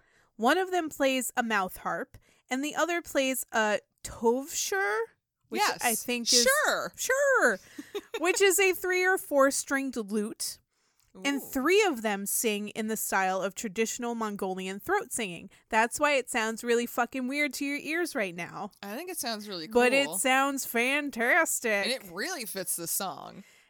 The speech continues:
Speaker 1: And what a way to breathe new life into a classic metal song. These guys are amazing, and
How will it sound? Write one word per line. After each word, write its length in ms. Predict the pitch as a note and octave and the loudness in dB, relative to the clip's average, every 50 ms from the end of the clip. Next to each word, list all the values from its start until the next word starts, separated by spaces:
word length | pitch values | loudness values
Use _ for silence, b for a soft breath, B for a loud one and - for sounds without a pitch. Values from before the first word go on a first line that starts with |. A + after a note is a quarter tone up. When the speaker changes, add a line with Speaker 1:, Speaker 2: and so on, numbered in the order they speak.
| b b | b b
Speaker 1:
And 240 | B3+ B3 B3 A#3+ B3 | -2 0 0 2 6
what 240 | C#4 D#4 F#4+ G#4+ - - | 8 8 8 8 6 4
a 100 | D4+ D4+ | 2 2
way 320 | D4 B3+ B3+ A#3+ A#3 B3 B3 | 4 4 4 4 4 4 2
to 160 | - - B3+ | -2 -2 -4
breathe 420 | F#3+ A3 A3+ A3+ G#3+ G#3+ G#3 - | -4 -4 -4 -2 0 -2 -2 -4
new 240 | G#3+ G#3 G#3 G#3+ A3+ | -4 -6 -4 -4 -2
life 340 | A3 F#3+ F#3 F#3 F#3+ - - | 0 0 0 0 0 -4 -6
into 360 | - G#3 G3+ F3+ - G#3+ G3+ | -6 -6 -6 -6 -4 -4 -4
a 60 | G3 | -4
classic 640 | - - - - G#3+ G3 F3+ F3+ - - A3 F#3+ - - | -4 -8 -10 -4 -2 -2 -2 -2 -4 -6 -8 -10 -8 -8
metal 360 | G3+ F3+ E3+ E3+ F3 E3+ F3 | -6 -6 -6 -4 -4 -6 -6
song. 460 | - - F3 D3 A#2+ G#2+ D#3 F3 F#3 - b b b b b b b b b b _ _ _ - | -6 -6 -8 -6 -8 -8 -8 -10 -12 -16 b b b b b b b b b b _ _ _ 0
These 240 | C4+ D#4 F#4+ G4 - | 2 4 4 4 4
guys 420 | - D4+ D4 D4 C#4+ C#4+ C#4+ - - - A#3 | 4 4 4 4 4 2 0 -2 -4 0 0
are 160 | A3 G#3+ A3 | 2 2 2
amazing, 640 | A#3+ A#3+ A3 G3 F#3+ F#3+ F#3 G#3 G3 G3 G3 G3 G3+ - - - - - | 0 -2 -4 -4 -4 -4 -4 -4 -6 -6 -6 -8 -12 -14 -18 -20 -18 -14
and 140 | G#3 G3 | -14 -14